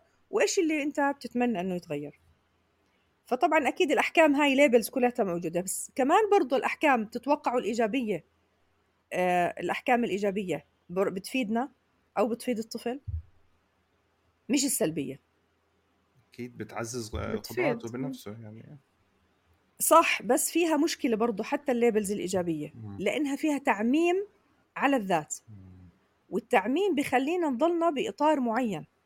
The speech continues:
Speaker 1: مثلا لو أنا بحكي للطفل: "أنت، أنت مخك كبير كثير".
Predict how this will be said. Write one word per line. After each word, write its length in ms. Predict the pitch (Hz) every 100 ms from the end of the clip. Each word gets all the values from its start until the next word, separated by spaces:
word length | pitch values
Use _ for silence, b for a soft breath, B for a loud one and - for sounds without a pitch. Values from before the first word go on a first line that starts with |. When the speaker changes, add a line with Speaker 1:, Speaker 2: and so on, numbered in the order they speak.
| _ -
Speaker 1:
مثلا 360 | 240 311 311 294
لو 220 | 277 -
أنا 160 | 262 240
بحكي 280 | 277 -
للطفل: 500 | 262 262 294 285 294 - b b b b -
"أنت، 220 | 294 294 269 262 - -
أنت 160 | 277 -
مخك 420 | 277 - 277 269
كبير 320 | - 226 277
كثير". 400 | 247 - 185 -